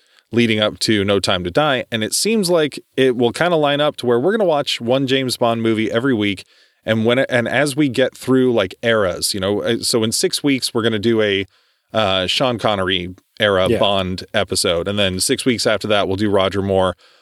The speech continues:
Speaker 1: We'll probably throw George Lazenby and maybe the original Casino Royale in with Timothy Dalton, since there's only two movies. Um, then Brosnan's got four. So we're, we're gonna, we're gonna do a series of James Bond episodes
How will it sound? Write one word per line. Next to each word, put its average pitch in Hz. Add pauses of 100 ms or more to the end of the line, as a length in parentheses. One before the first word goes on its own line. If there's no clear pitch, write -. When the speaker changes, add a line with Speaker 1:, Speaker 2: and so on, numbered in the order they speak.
(100)
Speaker 1:
We'll 120
probably 135
throw 120
George 113
Lazenby 101
and 104
maybe 101
the 104
original 101
Casino 98
Royale 95
in 101
with 98
Timothy 107
Dalton, 92
since 98
there's 101
only 101
two 113
movies. 90 (600)
Um, 95
then 98
Brosnan's 101
got 95
four. 92
So 104
we're, 123
we're 147
gonna, 170
we're 139
gonna 175
do 156
a 127
series 170
of 120
James 120
Bond 107
episodes 104